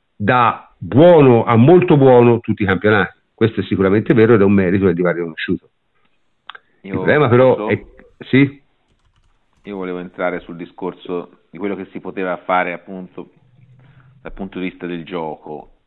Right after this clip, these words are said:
Speaker 2: E secondo me adesso noi siamo molto vincolati dal vissuto dei nostri giocatori. Cioè la, la Juve ha una rosa espertissima di gente molto arrivata,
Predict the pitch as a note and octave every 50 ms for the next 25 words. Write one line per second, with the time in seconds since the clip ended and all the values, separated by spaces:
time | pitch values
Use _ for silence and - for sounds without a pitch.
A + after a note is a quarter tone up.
0 | - - - D#2+ E2 E2 E2 E2 D#2+ D#2+ D#2+ E2 E2 E2 _ - F2+ F#2+ F#2+ G2
1 | G#2 A2+ A#2+ G#2+ G2 G2+ G2+ - - G2+ F#2 G2 G2+ G2+ - _ - E2 E2+ E2+
2 | F2 F#2+ A2+ B2 B2 B2 - G#2+ F2 E2+ E2 E2 D#2+ - E2 D#2+ D#2+ D#2+ E2 D#2+
3 | - _ - E2 D2 - _ _ _ _ _ _ _ _ _ _ _ _ _ -
4 | - _ _ _ _ _ _ _ _ _ _ _ _ - F#2+ G2 F#2+ E2+ F2+ G#2
5 | F#2 - - - A#2 A#2+ A2+ A#2 G#2+ F#2+ F#2+ F2+ F2+ E2+ - - - D#2+ - -
6 | - - - - D#2+ C#2+ C#2+ - - C2+ _ _ _ _ _ _ _ _ _ _
7 | _ _ _ _ _ _ _ _ - F#2+ F#2 F#2 F2+ E2+ D#2+ - - D#2+ F2 F2
8 | F#2 G2 G#2 G#2 F#2 F2 - - - E2+ E2+ E2+ E2+ E2+ E2 - E2 E2 - -
9 | E2+ F#3+ - - _ - - F2 - _ - E2+ E2+ - _ _ - F#2 F#2 F2+
10 | F#2 F#2+ F#2 _ _ _ _ E2+ E2+ E2+ - F#2 F2 E2+ D#2+ _ - F2 E2+ D#2+
11 | - _ - G#2+ A2+ B2+ C3 B2+ A2 F2+ - - E2+ E2 D#2 D#2+ E2 D#2+ E2 E2+
12 | E2 D#2 D2+ - - C#2+ -